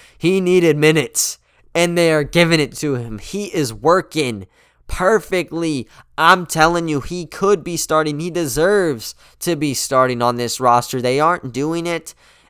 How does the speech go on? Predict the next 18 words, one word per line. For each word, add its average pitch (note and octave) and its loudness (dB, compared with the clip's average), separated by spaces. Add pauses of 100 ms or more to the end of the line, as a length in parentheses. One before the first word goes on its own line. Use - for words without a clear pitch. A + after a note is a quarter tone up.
(100)
and B2+ -6 (180)
they're G#2 -10
giving F#3+ 2
him A3 2
the F#3+ -2
time E3 -4
right D3+ 0
now. C3 2
We'll B2+ -4
see - -6
what D3 0
happens B2+ 0
with A2+ -14
Bazley B2+ -4 (600)
coming D3 -2
back. C3 4 (880)
But D3+ -2
damn, F#3 2